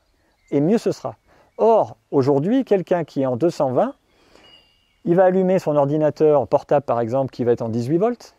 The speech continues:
Donc on a de nouveau une perte. Et éventuellement, derrière, sur son, sur son téléphone, il va encore brancher un truc U S B qui est en cinq volts. On voit à chaque fois le nombre de pertes.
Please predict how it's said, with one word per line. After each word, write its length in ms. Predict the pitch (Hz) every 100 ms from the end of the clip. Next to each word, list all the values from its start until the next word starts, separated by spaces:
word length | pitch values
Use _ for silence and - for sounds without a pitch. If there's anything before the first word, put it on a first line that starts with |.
| _ _ _ _ _ _ -
Donc 160 | 120
on 100 | 123
a 140 | 123 -
de 200 | 123 156
nouveau 360 | 170 156 120 139
une 120 | 175
perte. 420 | 254 269 _ _ _ _ _ _ _ _ -
Et 100 | 165
éventuellement, 640 | 156 160 147 160 156 220 220
derrière, 420 | 165 202 269 -
sur 240 | - 185
son, 260 | - 180 156 - 151 151
sur 220 | - 143
son 320 | - 131 127
téléphone, 420 | 117 147 160 254 247
il 120 | 165
va 100 | 165
encore 220 | 165 190
brancher 320 | 156 202 -
un 60 | 269
truc 220 | - 240
U 80 | 208
S 120 | 190
B 120 | 196 269
qui 120 | 226
est 40 |
en 40 | 202
cinq 220 | - 196
volts. 360 | 180 156 - _ _ - _
On 80 | -
voit 200 | 127 233
à 40 | 247
chaque 220 | - -
fois 240 | 233 247 214
le 120 | 147
nombre 180 | 196 190
de 80 |
pertes. 360 | 180 139 -